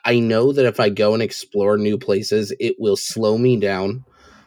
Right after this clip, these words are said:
uh, just because I'm not gonna be super familiar with the roads. I'm not gonna be, um,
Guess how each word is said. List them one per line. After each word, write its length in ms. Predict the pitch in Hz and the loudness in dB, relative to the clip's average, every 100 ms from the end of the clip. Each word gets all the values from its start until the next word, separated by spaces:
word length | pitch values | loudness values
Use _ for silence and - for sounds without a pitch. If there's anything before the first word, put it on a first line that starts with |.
| _ 101 | _ 0
uh, 300 | 101 98 95 | 2 2 0
just 260 | 113 - | -2 -2
because 240 | 131 123 117 | 0 0 2
I'm 240 | 110 107 | 0 0
not 240 | 110 101 | -2 -2
gonna 160 | - 110 | -2 -2
be 300 | 101 104 107 | -2 -2 -4
super 360 | - 120 - 85 | -2 -2 0 0
familiar 540 | 110 104 101 101 101 | 0 0 2 2 2
with 160 | 98 - | 0 -4
the 80 | |
roads. 500 | 92 107 113 110 113 110 | -2 0 2 2 0 -2
I'm 140 | 104 | -2
not 220 | 98 104 | -2 -4
gonna 160 | 101 98 | -4 -2
be, 380 | 104 101 98 - _ _ _ _ _ _ | -4 -4 -6 -8 _ _ _ _ _ _
um, 680 | - 104 98 90 85 87 - | 0 2 2 0 -6 -12 -14